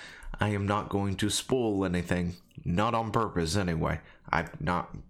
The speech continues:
read any spoilers. I've not looked at any spoilers. I have avoided the spoilers. So I won't accidentally say them, you know, in here or comment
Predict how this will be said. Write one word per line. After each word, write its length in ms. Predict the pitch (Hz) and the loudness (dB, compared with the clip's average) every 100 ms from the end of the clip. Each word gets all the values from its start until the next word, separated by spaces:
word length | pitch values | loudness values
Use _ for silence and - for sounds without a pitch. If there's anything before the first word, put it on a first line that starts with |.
| _ | _
read 220 | 98 147 143 | 0 2 2
any 200 | 135 127 | 0 -2
spoilers. 760 | - 117 110 104 101 98 - - - - - - - - - | 0 2 2 2 2 0 -4 -8 -18 -16 -16 -16 -16 -16 -10
I've 240 | - - - | -10 -8 -2
not 200 | 78 - | -2 2
looked 240 | 139 156 | 0 2
at 120 | 151 | 2
any 180 | 143 135 | 2 0
spoilers. 600 | 123 - 117 110 107 101 | -2 0 2 2 2 2
I 120 | 120 143 | 0 0
have 140 | 131 | 0
avoided 580 | 120 151 156 120 98 - 101 | 0 2 2 2 -2 -4 0
the 160 | 120 | 0
spoilers. 800 | - - 120 98 92 92 - - - - - - - - - | 0 0 2 2 2 0 -2 -8 -18 -20 -16 -14 -12 -10 -4
So 160 | - | 0
I 80 | 98 | 2
won't 260 | 110 120 - | 2 0 0
accidentally 600 | 101 104 - 104 - 90 | -2 0 -2 -2 -2 -2
say 280 | - 104 98 | 0 2 2
them, 320 | 87 87 82 _ _ - | 0 -2 -4 _ _ -4
you 140 | 98 | -2
know, 80 | 82 - - - | -2 -6 -16 -2
in 180 | 123 104 | -2 0
here 320 | 92 95 92 | 0 0 0
or 400 | - 85 87 82 | 0 0 0 -2
comment 480 | - 110 104 95 80 | -2 -2 0 0 -2